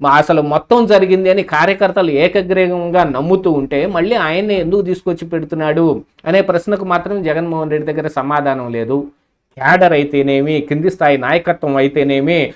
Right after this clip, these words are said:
అసలు నియోజకవర్గ స్థాయి నాయకత్వం అయితే ఏమిటి, ఈ జగన్మోహన్ రెడ్డి ఏం చేసినా సరే, ఆ,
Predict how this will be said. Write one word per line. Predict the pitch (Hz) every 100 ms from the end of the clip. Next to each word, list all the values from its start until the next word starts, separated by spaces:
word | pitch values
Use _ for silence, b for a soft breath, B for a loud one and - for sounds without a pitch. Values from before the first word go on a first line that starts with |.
| B
అసలు | 127 170
నియోజకవర్గ | 143 135 180 180 165 156 135 147
స్థాయి | - 135 147
నాయకత్వం | 143 131 175 180 170 165
అయితే | 147 147 147
ఏమిటి, | 143 143 147 175 160 - b -
ఈ | 143
జగన్మోహన్ | 147 147 190 175 160 151 147
రెడ్డి | 143 143 139 135
ఏం | 117 185 233
చేసినా | 208 196 185 175
సరే, | 156 151 139 143 165 - _ -
ఆ, | 135 139